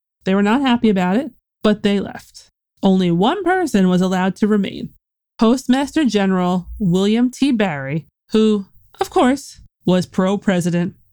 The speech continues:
and pro-Eaton's. In the aftermath, John Henry Eaton, now still friendly with the president, but no longer at his right hand, grew increasingly angry,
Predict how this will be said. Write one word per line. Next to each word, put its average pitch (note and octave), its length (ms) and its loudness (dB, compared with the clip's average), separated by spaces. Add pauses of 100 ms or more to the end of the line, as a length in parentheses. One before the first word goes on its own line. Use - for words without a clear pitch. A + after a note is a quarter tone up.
(160)
and F#3+ 180 2
pro-Eaton's. F3+ 800 -6 (340)
In G#3+ 160 4
the B3+ 140 2
aftermath, F3+ 760 -2 (320)
John G3+ 320 2
Henry G3 340 2
Eaton, A#3+ 360 -2 (360)
now F#3+ 420 0
still F#3+ 420 -2
friendly F#3 680 0
with F#3+ 180 -4
the F3+ 60 -2
president, F#3 600 -2 (160)
but G3 140 0
no F3+ 240 2
longer F3 440 -2
at D#3+ 200 -4
his E3+ 220 -4
right D#3+ 200 -8
hand, E3 400 -4 (300)
grew A#3+ 240 0
increasingly B3 640 0
angry, D3 420 -4